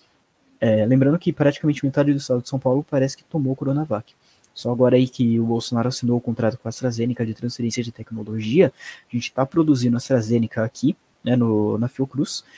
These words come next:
que é uma excelente vacina, que ela tem dado aí um certo resultado, e a gente espera que resolva o problema do Brasil. Isso que é estranho, é bem complicado mesmo, viu?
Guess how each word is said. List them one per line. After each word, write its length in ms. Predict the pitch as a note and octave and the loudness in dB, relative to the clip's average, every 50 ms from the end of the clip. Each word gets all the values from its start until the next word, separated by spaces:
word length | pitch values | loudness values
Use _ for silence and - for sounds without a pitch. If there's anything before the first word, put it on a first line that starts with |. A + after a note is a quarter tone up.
| - - _ _ _ _ | -20 -20 _ _ _ _
que 160 | - - A2 A#2 | -6 0 2 4
é 60 | B2+ | 4
uma 220 | D3 D3 C#3 B2 | 4 4 4 2
excelente 540 | A#2+ C3+ - - - C3 A#2+ B2 B2 - C3+ | 2 2 0 0 -2 0 0 0 0 -2 -2
vacina, 420 | B2 B2+ C3 - - - C3+ G3 | -4 -4 -4 -6 -6 -4 -4 -4
que 120 | B3 - C#3 | -4 -2 -4
ela 100 | B2 A2+ | -4 -4
tem 160 | - - B2 | -4 -4 -2
dado 220 | A#2 A#2 A2+ A2+ | -2 0 0 0
aí 100 | A2+ A2 | -2 -2
um 60 | A2+ B2 | -4 -4
certo 240 | - - A2 - | -6 -8 -8 -8
resultado, 500 | - B2 A#2+ - D#3 - - - C3+ C#3+ | -8 -8 -8 -8 -8 -8 -6 -4 -2 -2
e 40 | F3+ | -2
a 40 | F#3 | -2
gente 160 | F3+ G3 G#3 | -2 -4 -6
espera 380 | - - - - - G3+ G#3 G#3 | -8 -6 -2 2 2 2 2 0
que 240 | - - - G3+ A#3+ | 0 -2 -2 0 2
resolva 500 | - A#3+ A#3+ G3+ D#3+ D#3+ F3 F3+ G3 G#3 | 2 2 2 4 4 4 4 2 0 -2
o 120 | - F3+ | -2 -4
problema 420 | F3+ - F#3+ E3+ D3 B2+ B2+ C3 C3+ | -2 0 0 0 0 0 0 0 0
do 100 | C3+ C3 | -2 -2
Brasil. 400 | B2+ C#3 D#3+ F#3 - - G#2+ A2 - _ _ _ _ _ _ _ _ _ _ _ | -2 -4 -4 -4 -4 -6 -8 -8 -10 _ _ _ _ _ _ _ _ _ _ _
Isso 160 | - - - | -16 -16 -12
que 140 | - - A2 | -6 -2 0
é 20 | A#2 | 0
estranho, 680 | C#3 - - - - A#2 A#2 B2 C#3+ E3 E3 - - | 0 -2 -4 -2 0 2 2 2 2 0 -2 -2 -2
é 380 | - C3 C3+ C#3 C3+ C#3+ C3+ B2+ | 0 0 2 2 4 4 4 4
bem 200 | B2 A#2+ A#2+ B2+ | 4 2 -2 -4
complicado 560 | C3+ C3+ D3 - D#3 - - C3 C3 D3 E3+ | -4 -6 -8 -8 -8 -4 -2 0 0 0 0
mesmo, 320 | D#3 A2 G2+ - - G#2 | -2 -2 -4 -4 -8 -8
viu? 200 | G2+ A2+ A#2 B2 | -6 -4 -6 -6